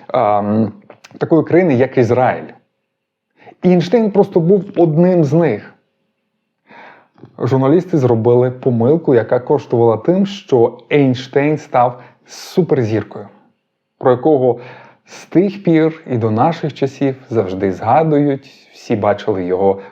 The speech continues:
кумедні фотографії і так далі, і так далі. Другий цікавий приклад. Мона Ліза. Ми всі прекрасно знаємо цю картину. Одна з найпопулярніших картин у світі.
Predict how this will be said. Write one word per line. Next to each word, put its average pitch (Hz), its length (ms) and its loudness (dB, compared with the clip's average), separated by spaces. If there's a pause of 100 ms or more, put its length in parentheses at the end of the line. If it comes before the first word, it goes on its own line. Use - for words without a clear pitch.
кумедні 117 440 0
фотографії 135 800 -2 (320)
і 165 140 2
так 139 260 0
далі, 123 560 0 (360)
і 110 140 -2
так 104 240 -4
далі. 92 320 -6 (880)
Другий 226 300 2
цікавий 104 360 -2
приклад. - 460 -10 (380)
Мона 117 420 0
Ліза. 90 420 -6 (520)
Ми 147 140 2
всі 180 340 0
прекрасно 151 520 0
знаємо 110 320 0
цю 104 280 -6
картину. 92 540 -10 (140)
Одна 147 340 0
з 120 80 -4
найпопулярніших 151 1120 0
картин 127 600 0 (720)
у 127 100 -4
світі. 139 480 -4